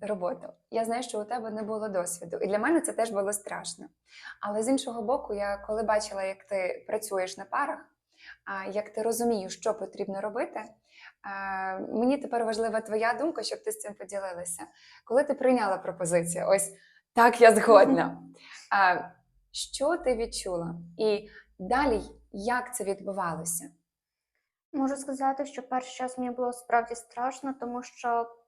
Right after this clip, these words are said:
Speaker 3: по своїй натурі я доволі відповідальна людина, яка не любить підводити когось. Мені було страшно, що те, що ми працювали на парах, і в мене виходило чудово, що в реальності втілити це в життя буде набагато важче, тому що це діти. Це не щось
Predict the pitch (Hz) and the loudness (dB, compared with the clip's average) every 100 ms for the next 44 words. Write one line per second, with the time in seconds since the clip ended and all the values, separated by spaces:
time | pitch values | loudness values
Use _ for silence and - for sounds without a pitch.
0 | _ _ 269 269 294 277 277 339 311 254 | _ _ -4 0 0 0 -2 0 2 0
1 | 254 269 269 262 254 - 240 247 247 247 | 0 0 0 -2 -4 -8 -4 0 0 -2
2 | 240 240 277 262 269 240 247 254 254 - | -6 -4 -4 -4 -6 -4 -2 -2 -4 -8
3 | 240 240 233 214 208 208 214 202 - - | -8 -4 -4 -6 -10 -14 -12 -12 -14 -20
4 | _ _ _ _ - 247 262 262 254 254 | _ _ _ _ -6 0 0 2 2 0
5 | - 247 254 247 240 - 233 247 247 - | 0 0 0 -8 -12 -16 -4 -2 -2 -8
6 | 247 247 - - 226 233 240 233 233 - | -8 -6 -10 -12 -2 2 2 2 -4 -2
7 | 233 233 233 233 226 226 233 233 233 233 | 0 0 -2 -6 -6 -6 -6 -4 -4 -4
8 | - 247 294 320 262 - - - 233 226 | -8 0 0 2 -2 -6 -12 -12 -6 -2
9 | 247 269 262 269 - 226 214 - - 254 | 0 2 0 -2 -10 -14 -14 -12 -2 0
10 | 240 - - 226 233 - 269 262 247 226 | 0 -4 -12 -12 -12 -4 -4 -2 -4 -6
11 | 226 226 226 226 220 262 269 262 240 254 | -6 -4 -4 -2 -2 -2 -2 -6 -6 -6
12 | 262 - 254 294 277 - - - _ _ | -6 -4 -4 -6 -8 -10 -12 -16 _ _
13 | _ _ - - 240 233 233 - - _ | _ _ -14 -2 4 4 2 -4 -20 _
14 | _ _ _ _ _ 254 240 240 247 - | _ _ _ _ _ -4 0 0 0 -4
15 | - 277 302 | 4 6 6